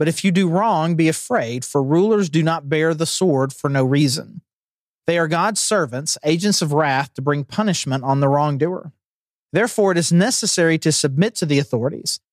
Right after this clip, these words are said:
not only because of possible punishment, but also as a matter of conscience.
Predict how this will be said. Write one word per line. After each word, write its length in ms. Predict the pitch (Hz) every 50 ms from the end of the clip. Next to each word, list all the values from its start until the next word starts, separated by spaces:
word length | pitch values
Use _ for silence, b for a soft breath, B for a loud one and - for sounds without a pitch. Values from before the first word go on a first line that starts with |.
| _ _
not 180 | - 170 175 165 _
only 300 | 175 180 208 240 254 247
because 400 | 208 190 180 - 175 165 160 156
of 120 | 156 143 -
possible 460 | - 165 156 160 - - 143 139 135
punishment, 640 | - - - 240 226 175 - - 131 123 147 - -
but 100 | 156 151
also 420 | - 160 190 214 - - 196 160
as 100 | 165 156
a 40 | 175
matter 400 | 143 135 131 123 123 127 135 135
of 160 | 139 - -
conscience. 720 | - - - 151 147 139 - 160 - - _ - - -